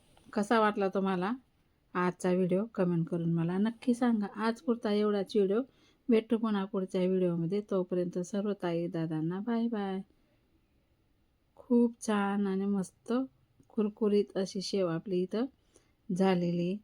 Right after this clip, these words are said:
तुम्ही बघू शकता, मी तुम्हाला जवळून दाखवते. ही बघा, मस्त मोकळी मोकळी शेव आलेली आहे आपली आणि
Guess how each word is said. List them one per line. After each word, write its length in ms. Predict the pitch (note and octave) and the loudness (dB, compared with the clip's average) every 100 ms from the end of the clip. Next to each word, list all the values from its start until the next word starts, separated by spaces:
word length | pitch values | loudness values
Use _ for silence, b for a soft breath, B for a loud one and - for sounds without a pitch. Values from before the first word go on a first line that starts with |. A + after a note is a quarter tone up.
| _ | _
तुम्ही 180 | G#3 G3+ | 0 2
बघू 280 | F#3+ G3 F#3+ | 2 2 0
शकता, 400 | - F#3+ - F#3+ | -2 -6 -4 -4
मी 120 | G3+ F#3+ | -4 -2
तुम्हाला 300 | F#3+ F3+ F3 E3+ | -2 -2 -2 0
जवळून 420 | E3+ E3+ F3 E3 | 0 0 -2 -2
दाखवते. 520 | F3 F3+ F3+ E3 F3+ A#3 _ _ _ _ _ _ _ _ _ - | -4 -4 -6 -2 -4 -6 _ _ _ _ _ _ _ _ _ -6
ही 140 | F3 | -4
बघा, 280 | E3 D#3+ F#3 A3+ _ _ _ G#3 | -2 -4 -6 -12 _ _ _ -4
मस्त 380 | F#3+ - - G3 F#3+ F#3+ | -4 -6 -4 0 0 0
मोकळी 460 | F#3 G3 F#3 G3 F#3+ | 2 2 0 2 2
मोकळी 340 | F#3 F3+ G3 | 0 -2 -4
शेव 260 | F#3+ G3 E3+ | -2 -2 0
आलेली 420 | E3 E3+ F3 F3+ | 0 -2 -2 0
आहे 100 | D#3+ | -2
आपली 240 | D#3+ D#3+ D#3+ | -2 -2 0
आणि 260 | E3 C4+ | 2 2